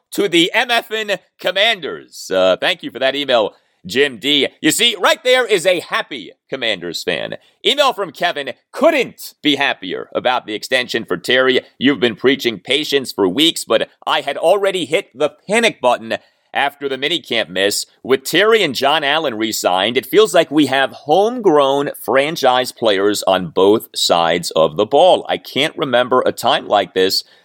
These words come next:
since the days of Steven Davis and LeVar Arrington, a time when I was about eight years old. I had concerns that the team saw a Terry contract as a luxury given the potential depth we have at receiver with Jahan Dotson, Curtis Samuel, Dyami Brown, Cam Sims, Dax Milne,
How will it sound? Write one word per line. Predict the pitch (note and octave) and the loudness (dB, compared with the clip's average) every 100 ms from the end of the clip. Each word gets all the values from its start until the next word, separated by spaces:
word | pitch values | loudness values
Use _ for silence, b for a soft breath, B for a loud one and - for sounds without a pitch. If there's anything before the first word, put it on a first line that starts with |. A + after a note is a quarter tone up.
| b | b
since | - C3+ C#3 | 0 0 0
the | - | -2
days | A2+ A#2 A#2 B2 - | 0 2 4 2 2
of | G#2 | -2
Steven | - B2 A#2+ A#2 | -2 -2 -2 0
Davis | G2+ G#2 G#2+ - b b | 0 2 0 -4 b b
and | G#2+ A2 | -2 0
LeVar | A2 B2 B2 | 4 4 4
Arrington, | C3+ E3+ C#3+ G2+ G#2+ G#2 b - | 0 -2 -8 -4 -4 -4 b -2
a | G#2+ | -2
time | - D3 D#3+ C#3+ C3 | 0 2 2 0 -2
when | A2+ A#2+ | -2 -2
I | E3 | 0
was | D3+ | -2
about | A#2+ A#2+ B2 - | 0 2 0 0
eight | D#3+ C#3+ | -2 2
years | E3+ D3+ | 0 2
old. | D#3 E3 - - _ | 2 0 -8 -18 _
I | - C3+ | -4 -2
had | E3 F3 | -2 -6
concerns | D#3 D3 E3+ C3+ - - | -12 -6 -4 -4 -12 -2
that | A2+ | -2
the | G2+ | -2
team | - B2+ A#2+ - b b | -4 -2 0 -4 b b
saw | - C#3+ D3 | 0 4 4
a | B2+ | 2
Terry | - C3+ B2 | 0 0 0
contract | - B2 C3+ - A2+ A2+ - | 0 0 0 0 -2 0 2
as | A#2 | 2
a | G#2 | 4
luxury | G2+ D#3 F3+ G#2+ F#2+ G#2 | 2 0 -2 -6 -6 -6
given | E2+ A#2+ C3 B2 | 0 2 2 0
the | G2+ | 0
potential | G2+ - A#2+ A#2+ G#3+ | -2 0 -2 2 0
depth | D#2+ - - | 2 0 -2
we | F#2+ | -8
have | F#2+ G#2 | -2 -2
at | F#2+ | -2
receiver | F#2 - G#2+ G2 F#2+ | -6 -2 0 2 4
with | F2+ | 2
Jahan | - E2 E2+ D#2+ | 2 2 2 0
Dotson, | F#2+ A2 G#2+ A#2+ G#2+ | 0 0 -2 -8 -8
Curtis | - D2+ - | -8 -8 -2
Samuel, | A2+ A2 A#2 A2 | 0 0 2 0
Dyami | E2 C#2 C#2 D2 | -2 -4 -4 -4
Brown, | G2 A2+ A#2+ A2+ | 0 0 0 -2
Cam | - D#2+ D#2 | -6 -6 -4
Sims, | - A#2 A#2 - | 0 0 -2 -2
Dax | F2+ E2 - | -2 -2 -4
Milne, | G#2+ A2+ A#2 | 0 0 0